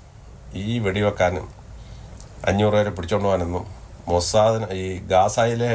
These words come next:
പാവം മുസ്ലിങ്ങൾക്കല്ല ഇപ്പോഴത്തെ ലോകത്തിലുള്ള ഒരുത്തനും കഴിയില്ല.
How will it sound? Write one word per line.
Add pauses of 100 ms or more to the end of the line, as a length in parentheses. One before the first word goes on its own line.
(120)
പാവം
മുസ്ലിങ്ങൾക്കല്ല (800)
ഇപ്പോഴത്തെ (180)
ലോകത്തിലുള്ള
ഒരുത്തനും
കഴിയില്ല.